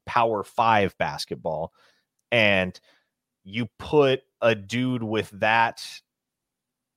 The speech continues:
athleticism and that size and that ability, and you drop him on the gridiron,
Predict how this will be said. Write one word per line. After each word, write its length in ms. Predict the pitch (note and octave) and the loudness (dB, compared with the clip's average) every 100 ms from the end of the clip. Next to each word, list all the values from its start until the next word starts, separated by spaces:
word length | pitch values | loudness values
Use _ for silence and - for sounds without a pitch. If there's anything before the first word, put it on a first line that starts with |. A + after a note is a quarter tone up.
| _ _ | _ _
athleticism 1160 | - A2 G#2 A2+ A2 G2+ - G#2+ F#2+ G2 F#2 F#2 F#2+ _ G#2+ | 0 0 0 -2 -2 -4 -6 -6 -4 -4 -4 -6 -12 _ -6
and 180 | G2+ | -2
that 220 | G2 G2+ - | 0 -2 -4
size 760 | - G#2+ F#2+ F#2 F2+ F2+ - - _ _ _ | -4 -2 0 0 -2 -4 -8 -12 _ _ _
and 140 | G#2 G2 | -6 -2
that 100 | F#2+ | -2
ability, 680 | F2+ G#2 G#2 G2 F#2+ F#2 E2+ | -2 -4 -2 -2 -2 -4 -6
and 120 | F2+ | -8
you 140 | F#2 | -10
drop 460 | F#2+ G#2 G#2 G#2+ - | -10 -2 0 0 -2
him 180 | A2 G2+ | -6 -4
on 240 | E2 G2 | -4 -4
the 80 | F2+ | -8
gridiron, 840 | D#2+ G#2 A2 A#2 B2 B2 B2 B2 | -12 -6 -2 0 0 0 -2 -4